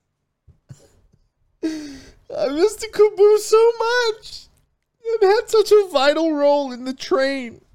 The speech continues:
It was like, where do you keep the fat guy that there doesn't really do anything? That's a job. That's like an actual fucking job. A caboose,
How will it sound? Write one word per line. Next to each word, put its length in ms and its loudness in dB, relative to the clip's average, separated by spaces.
It 80 -10
was 180 -10
like, 300 -6
where 180 -10
do 60 -8
you 100 -4
keep 360 -6
the 120 -8
fat 380 2
guy 320 4
that 200 -4
there 260 0
doesn't 380 0
really 220 -2
do 240 0
anything? 280 -2
That's 160 -2
a 100 -2
job. 600 0
That's 140 -4
like 120 -4
an 160 -2
actual 580 0
fucking 800 -6
job. 680 -6
A 80 -6
caboose, 840 -2